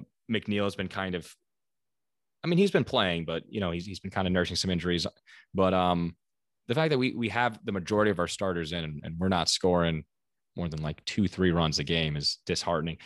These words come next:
And it seems like those games where we do score, like, over seven or break out are so far and few in between, man. I, I wanna say it's only happened two or three times this year. And that's why our run differential is, is also so low. So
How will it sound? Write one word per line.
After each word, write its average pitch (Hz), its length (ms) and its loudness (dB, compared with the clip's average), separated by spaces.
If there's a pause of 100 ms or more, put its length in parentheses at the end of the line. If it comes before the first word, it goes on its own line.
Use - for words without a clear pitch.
(180)
And 151 80 4
it 151 60 2
seems 165 280 4
like 147 140 4
those 117 180 4
games 110 240 2
where 101 80 0
we 90 80 -2
do 92 160 -2
score, 95 320 -2
like, 85 140 -4
over 82 200 -8
seven 117 380 0
or 87 60 -2
break 82 320 -4
out 95 280 2 (500)
are 90 140 2
so 135 580 2
far 95 340 2
and 78 100 -4
few 92 200 -4
in 73 80 -6
between, 78 380 -4
man. 78 140 -6
I, 78 220 -8 (200)
I - 60 2
wanna 131 140 6
say 113 160 6
it's 95 120 4
only 98 140 4
happened 90 360 0
two 113 220 2
or 87 100 2
three 98 200 -2
times 90 340 -2
this 78 160 -6
year. 95 360 0 (280)
And 92 80 0
that's 113 160 2
why 135 120 6
our 90 120 4
run 110 160 2
differential 82 540 -6
is, - 200 -10
is 92 140 0
also 92 240 4
so 78 260 2
low. 80 300 4
So 76 320 -4